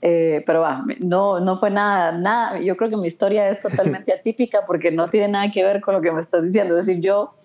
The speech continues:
Speaker 1: te puedo decir que me gustaban ciertas cosas como más de ingeniería, como por ejemplo jugaba más con carritos, que,
Speaker 2: Ujú.
Speaker 1: o sea, jugaba con muñecas, pero también
Speaker 2: Ok.
Speaker 1: jugaba con carritos, ¿verdad? O sea,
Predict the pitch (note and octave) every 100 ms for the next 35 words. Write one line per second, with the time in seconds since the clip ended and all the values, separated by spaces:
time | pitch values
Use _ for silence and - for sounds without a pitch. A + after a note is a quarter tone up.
0 | _ _ _ _ _ - _ _ G#3+ G3
1 | C4 D#4+ G4 F4+ F3+ - F#3 G3+ F#3 F#3+
2 | F#3+ G3+ A3+ - E3+ D3+ E3 E3+ F#3 F#3+
3 | F3+ D3 F3+ G3 F3 D#3+ D#3+ E3 D#3+ F#3+
4 | F#3 D#3+ E3+ F3 F3+ - F#3 D#3+ E3 G#3
5 | - D3+ - - A2+ A#2+ A#2+ C#3+ D#3+ G#3+
6 | A3+ E3 F3 G3 - - E3 - - F#3
7 | E3 E3 E4 D3 F3 A3+ - B2+ - F#3+
8 | - - -